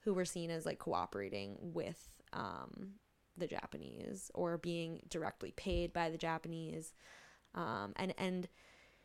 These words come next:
quote, catalyzed the political awakening of a society which had long seemed inert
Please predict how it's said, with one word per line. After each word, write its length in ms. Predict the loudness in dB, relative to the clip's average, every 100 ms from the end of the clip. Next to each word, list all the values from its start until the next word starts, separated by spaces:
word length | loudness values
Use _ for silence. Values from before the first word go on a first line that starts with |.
| -20 -20 -20 -20 _ _ _ -6
quote, 720 | -4 10 12 12 8 6 6 2 -6 -12 -18 _ _ _ _ _ _ _ _ _ _ _ _ 4
catalyzed 1080 | 8 10 12 12 12 8 6 2 0 -2 -4
the 60 | -4
political 640 | 4 8 12 12 12 10
awakening 760 | 10 8 4 2 0 0 0 -2
of 120 | -2
a 80 | 0
society 840 | 2 0 0 0 2 2 4 6 4
which 180 | 2 0
had 160 | -4
long 400 | 0 2 2 2 0
seemed 460 | 0 2 2 0 0
inert 640 | 2 2 2 0 -2 -6